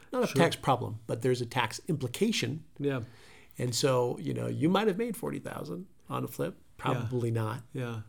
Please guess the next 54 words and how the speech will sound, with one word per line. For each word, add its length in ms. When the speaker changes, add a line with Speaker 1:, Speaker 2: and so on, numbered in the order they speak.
Speaker 1:
Because 240
there's 200
also 240
taxes 520
you 100
need 100
to 60
Speaker 2:
Yeah. 60
Speaker 1:
figure. 360
Speaker 2:
Yeah, 220
a 60
windfall 500
of 140
cash 400
like 220
that 260
in 80
any 260
given 240
tax 400
year 160
can 220
be 80
a 40
problem 540
for 160
some 280
people. 500
I 100
Speaker 1:
Yeah. 40
Speaker 2:
mean, 140
if 100
it 100
bumps 260
them 100
up 160
into 180
a 60
different 440
tax 380
bracket, 540
for 120
example. 560
So 120
there's 140
some 120
strategies, 540
of 140
course, 380
to, 580
um, 380
l-, 280
you 140
know 240